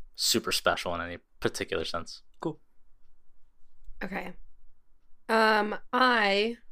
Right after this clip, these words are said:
Speaker 3: have rolled a twenty-one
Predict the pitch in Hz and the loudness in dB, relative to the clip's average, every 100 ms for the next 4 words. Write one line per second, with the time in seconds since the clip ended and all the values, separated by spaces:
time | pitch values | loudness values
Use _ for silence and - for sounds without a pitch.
0 | - - - - - - - 226 202 190 | -16 -18 -20 -20 -20 -18 0 6 8 6
1 | 190 190 185 180 170 185 - _ _ - | 6 6 8 6 4 0 -6 _ _ -20
2 | - - _ - 175 165 165 - 214 220 | -20 -20 _ 2 4 4 2 0 2 0
3 | 214 196 180 180 151 131 | -2 -2 2 4 2 0